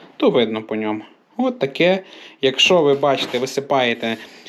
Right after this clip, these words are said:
з пачки і вже насіння отаке червоненьке або зелененьке, це воно вже оброблене, вже не треба його обробляти. І можете, якщо нормальна фірма, ви ро-, довіряєте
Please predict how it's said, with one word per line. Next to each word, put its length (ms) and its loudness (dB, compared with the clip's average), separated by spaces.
з 100 -8
пачки 520 0
і 200 -2
вже 220 2
насіння 560 -2
отаке 400 -2
червоненьке 880 0
або 240 -2
зелененьке, 800 0
це 260 4
воно 380 2
вже 280 0
оброблене, 640 -2
вже 220 0
не 120 0
треба 340 -2
його 260 0
обробляти. 680 -2
І 100 4
можете, 520 4
якщо 580 2
нормальна 640 0
фірма, 640 -2
ви 240 0
ро-, 220 4
довіряєте 920 2